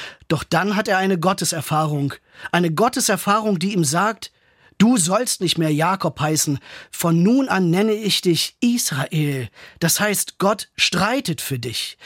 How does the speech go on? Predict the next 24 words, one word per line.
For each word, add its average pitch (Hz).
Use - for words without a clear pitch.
Ich -
ändere 240
dein 202
Lebensmotto. 180
Der 165
Sterbeort 185
von 165
Benjamins 185
Mutter 190
ist -
später 233
nicht 240
mehr 220
als 185
Ephrata 226
bekannt. 156
Er 170
wird 165
Bethlehem 165
genannt. 147
Aus 180
dem 160
Sterbeort 220
Rahels 165